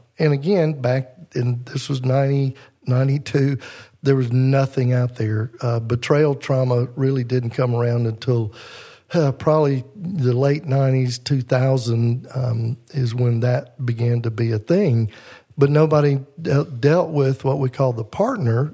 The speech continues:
of sexual addiction. Um, and they suffer from betrayal trauma, which absolutely is very real.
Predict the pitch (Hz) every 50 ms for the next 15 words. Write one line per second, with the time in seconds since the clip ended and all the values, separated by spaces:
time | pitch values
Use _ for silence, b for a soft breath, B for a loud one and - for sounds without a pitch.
0 | - - 131 131 120 - - 127 123 120 - - 127 110 110 107 117 117 113 -
1 | - - 131 143 131 B B B B B B B B B B _ - - 143 127
2 | 123 120 120 120 120 117 151 - - 143 131 131 123 123 127 135 151 151 139 123
3 | - - - - - - 147 147 143 - - 151 143 143 135 - - 139 135 127
4 | 120 117 117 117 - - - 151 156 139 131 127 - - 127 120 120 117 117 120
5 | 120 120 117 120 - - - - - 139 131 131 127 - - 131 127 127 139 131
6 | 131 - 127 120 113 120 202 240 160 120 113 110 110 110 110 123 123 123 120 117
7 | 113 107 113 113 113 113 107 104